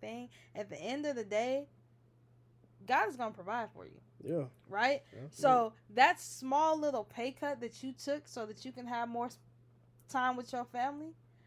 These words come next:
Speaker 1: turned into triple the money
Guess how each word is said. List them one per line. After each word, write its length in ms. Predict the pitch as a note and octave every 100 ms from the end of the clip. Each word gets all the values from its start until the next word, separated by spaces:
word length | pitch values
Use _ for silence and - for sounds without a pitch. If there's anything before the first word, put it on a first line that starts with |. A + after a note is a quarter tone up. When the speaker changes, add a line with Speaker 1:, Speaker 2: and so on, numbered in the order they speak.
| _ _
Speaker 1:
turned 360 | - C#4+ C#4 C4+
into 520 | A#3+ B3+ B3+ C4 A#3+ - _ _ _
triple 440 | - F#4+ F#4 D#4+ C#4
the 100 | B3
money 460 | A#3+ A#3 G3+ F#3